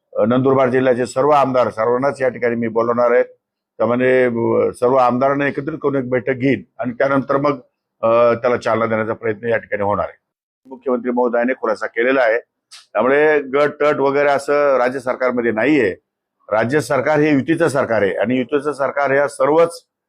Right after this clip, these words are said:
अ, जनतेच्या दृष्टिकोनातून या ठिकाणी कार्यक्रम राबवतंय. खरं म्हणजे नुसत्या युतीच्या लोकांपुरतं नाही, तर जे लोक या ठिकाणी युतीबरोबर नव्हते त्या लोकांना सुद्धा न्याय देणं आवश्यक आहे. त्यामुळे त्यांनाही या ठिकाणी न्याय देण्याच्या संदर्भातली भूमिका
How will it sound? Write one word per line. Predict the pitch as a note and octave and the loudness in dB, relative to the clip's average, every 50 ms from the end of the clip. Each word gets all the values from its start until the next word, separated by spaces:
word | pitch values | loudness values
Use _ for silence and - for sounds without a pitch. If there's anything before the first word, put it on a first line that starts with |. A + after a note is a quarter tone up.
| _ _ _ | _ _ _
अ, | B2+ C3+ C#3 | -2 -2 -2
जनतेच्या | C3+ B2 C#3+ C#3+ C3+ A#2 D#3 D3 C#3 D#3 D#3 D#3+ D3 | 0 0 0 -2 0 -2 -4 -2 2 2 2 2 2
दृष्टिकोनातून | D3 C#3+ - - D3+ C#3 C#3+ C#3 C#3 C3+ C#3 D3 D3 C#3+ | 0 -4 -6 -6 -4 -2 0 0 0 -2 -2 -4 -2 0
या | C#3 C3+ | -2 -2
ठिकाणी | B2 C3 A#2+ C3 C3 C3+ C#3+ C#3+ C#3+ C#3 C3 | -2 -2 -4 -2 -2 0 2 2 2 2 0
कार्यक्रम | - B2+ B2 B2+ B2 B2 B2+ | 0 0 -2 -2 -2 -2 0
राबवतंय. | B2 A#2+ A2+ A2+ B2+ B2+ B2 B2+ A#2 G2+ - - _ _ _ _ _ _ _ | 2 2 2 2 2 0 2 2 0 0 -2 -6 _ _ _ _ _ _ _
खरं | B2+ C3 D3 | 0 0 2
म्हणजे | D3+ D3+ D3 D#3+ D#3+ D#3+ D#3 D3 | 2 2 4 4 6 4 4 2
नुसत्या | D3+ C#3 - - D#3 D3+ | 0 -6 -4 -2 0 0
युतीच्या | D3 C#3+ C3 - D#3 C#3 D#3 E3 D#3+ D#3+ | 0 -2 -2 -4 -4 0 2 4 4 4
लोकांपुरतं | D3+ D#3 D3 D3+ D#3 D3 B2+ - - - C#3+ C#3 | 2 2 0 -2 -2 -4 -4 -8 -6 -4 -2 0
नाही, | C3+ A#2+ G#2+ G2+ - _ _ _ _ _ _ - | 0 0 0 -2 -6 _ _ _ _ _ _ -8
तर | D3 | -8
जे | C3 B2 D3+ D#3+ E3 E3 | -4 0 2 2 4 4
लोक | E3 E3+ F3 E3+ D#3+ | 4 4 2 2 2
या | D#3+ D#3+ | 0 0
ठिकाणी | D#3+ D3+ D3+ D3+ D3+ D3+ | 0 0 -2 0 0 -2
युतीबरोबर | D3 D3 D#3 D3+ C#3+ C#3+ D3 D3+ D3 C3+ C3 | -2 -2 -2 -2 0 0 0 0 0 -2 -4
नव्हते | C3+ C3 C3+ C3+ C3+ D#3+ D3+ C3+ A#2 G2+ G2+ - _ _ _ _ _ _ _ | -2 -2 -2 0 0 0 2 2 2 0 -2 -4 _ _ _ _ _ _ _
त्या | C#3+ D3 | 2 2
लोकांना | D3+ D3+ D3+ C#3 D3 D#3+ E3 F3+ F3+ | 4 4 2 2 2 0 0 0 0
सुद्धा | C3+ D3+ D3+ D3 E3+ E3+ | -2 -4 -2 0 0 2
न्याय | D#3+ D#3+ D3+ D3+ | 2 2 2 2
देणं | D3 D#3+ D3+ D3+ D3 | 2 0 0 2 2
आवश्यक | C#3 C#3 C#3+ C#3 - - C3+ A#2 | 2 2 2 0 -2 -2 -2 0
आहे. | A#2 A2+ G#2+ G#2 | 2 2 2 0
त्यामुळे | - - C3 C3+ D3+ D#3 | -2 -2 -2 -2 -2 -2
त्यांनाही | C#3+ - C#3+ C#3+ D3+ D#3+ E3 E3 E3 D#3+ | -2 -2 -4 -2 0 0 2 2 4 4
या | D3+ D3 | 2 2
ठिकाणी | C#3+ C#3 B2+ C3 B2+ B2+ | 0 -2 -4 -4 -2 0
न्याय | C3 B2+ | 0 0
देण्याच्या | B2 C3 B2+ B2 B2 C3 B2 | 2 0 -2 0 0 0 -2
संदर्भातली | - B2+ A#2 A2+ A2+ A#2 A#2+ A2+ A#2+ A#2+ | -2 -6 -6 -2 0 0 0 0 -2 -2
भूमिका | A#2 A#2 A2+ A#2 A#2 C#3+ D#3 | -2 -2 -2 0 0 0 0